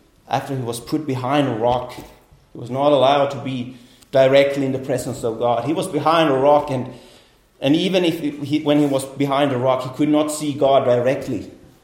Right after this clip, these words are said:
He only could see his back. God says, "No man can see me and live." He need to,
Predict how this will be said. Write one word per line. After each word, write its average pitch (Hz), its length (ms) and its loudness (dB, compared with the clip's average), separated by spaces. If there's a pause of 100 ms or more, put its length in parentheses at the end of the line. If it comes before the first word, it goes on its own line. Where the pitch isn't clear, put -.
(140)
He 127 120 -10
only 139 260 0
could 135 160 -8
see 139 200 0
his 127 180 -2
back. 117 380 0 (500)
God 127 220 4
says, 117 280 -4
"No 165 440 6
man 156 400 2
can 139 120 -2
see 143 340 -6
me 131 260 -4
and 113 220 -2
live." 117 380 -2 (1800)
He 123 200 -14
need 127 280 -10
to, 110 220 -14